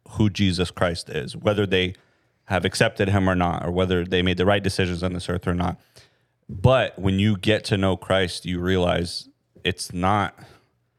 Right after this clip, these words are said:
it, it's not about being submissive. Like, you don't, it, it, you don't think of it as submission. You think of it as, "I desire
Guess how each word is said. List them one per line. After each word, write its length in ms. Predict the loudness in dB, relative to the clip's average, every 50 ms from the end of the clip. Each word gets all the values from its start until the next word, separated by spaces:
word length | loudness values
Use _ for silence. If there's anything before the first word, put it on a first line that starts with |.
| _ _ _ _ _ _ _ _ _ _ _ _ _ _ _
it, 200 | -2 -2 -2 -2
it's 220 | -4 -6 -6 -4 -2
not 200 | 0 2 2 0
about 440 | 0 0 0 2 2 0 0 -2
being 280 | -4 -4 -4 -4 -4 -6
submissive. 720 | -6 -4 -4 -4 -4 -4 -4 -2 -2 -2 -2 -4 -6 -6
Like, 180 | -6 -6 -6 -4
you 80 | -2 0
don't, 200 | 0 0 -2 -4 -4 _
it, 200 | -4 -4 -4 -4
it, 160 | -4 -4 -2 -2
you 160 | 0 0 2
don't 180 | 0 0 -2
think 300 | -2 0 0 0 2 2
of 100 | 0 -2
it 80 | -2 -2
as 160 | -4 -4 -4 -4
submission. 540 | -6 -6 -6 -6 -8 -8 -10 -10 -10 -6
You 120 | -4 -2 -2
think 320 | 2 2 0 0 2 -2
of 100 | -2 -2
it 120 | -2 -2 0
as, 320 | 0 -2 -2 -2 -6 -10 -14 -20 -20 _ _ _ _ _ _ _ 0
"I 100 | 2 2
desire 760 | 2 4 2 2 4 4 4 2 2 2 0 0 -2 -4 -6